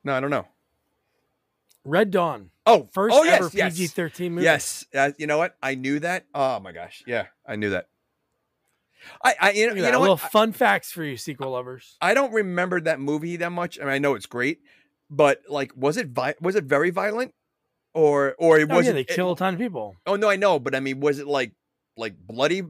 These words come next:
Speaker 1: like, killing people, or was it more because of the, the subject matter being that
Speaker 2: Subject, I would think. The
Speaker 1: I would think.
Speaker 2: fear of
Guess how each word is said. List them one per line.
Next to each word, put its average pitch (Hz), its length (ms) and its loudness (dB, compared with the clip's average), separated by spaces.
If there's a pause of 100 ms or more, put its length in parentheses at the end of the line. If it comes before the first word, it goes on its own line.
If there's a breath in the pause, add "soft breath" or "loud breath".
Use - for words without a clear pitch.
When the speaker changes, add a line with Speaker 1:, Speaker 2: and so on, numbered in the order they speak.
(140)
Speaker 1:
like, 147 220 -2
killing 180 260 -4
people, 202 240 -8
or 160 240 4
was 143 240 0
it 147 100 -8
more 151 200 0
because 147 380 -4
of 123 120 -6
the, 120 300 -4 (440 soft breath)
the - 60 -8
subject 151 560 0
matter 101 440 -4 (420)
being 123 300 -4
that 113 160 -2
Speaker 2:
Subject, 165 520 2
I 135 120 2
would 120 140 -6
think. 117 280 -8
The - 80 -2
Speaker 1:
I 123 60 0
would 123 60 -2
think. 226 100 -2
Speaker 2:
fear 190 280 2
of 143 240 -4